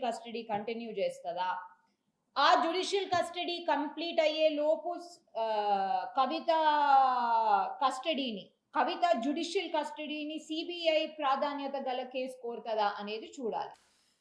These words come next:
So ఎట్టకేలకు సీబీఐ కేసు కూడా దీనికి సంబంధించిందే, ఈ లావాదేవీలకు సంబంధించిందే కాబట్టి ఇన్వెస్టిగేషన్ ఈడీ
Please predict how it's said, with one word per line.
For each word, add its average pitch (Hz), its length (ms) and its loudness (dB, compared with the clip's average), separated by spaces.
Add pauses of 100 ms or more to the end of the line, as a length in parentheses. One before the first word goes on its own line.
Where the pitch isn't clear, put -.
(140)
So 381 100 -6
ఎట్టకేలకు 277 1080 4
సీబీఐ 349 580 0
కేసు 262 400 -4
కూడా 220 440 2 (680)
దీనికి 359 480 -2
సంబంధించిందే, 277 880 -4
ఈ 247 280 -4
లావాదేవీలకు 285 840 0
సంబంధించిందే 240 840 -6
కాబట్టి 180 720 -4 (920)
ఇన్వెస్టిగేషన్ 320 1040 0 (420)
ఈడీ 370 600 2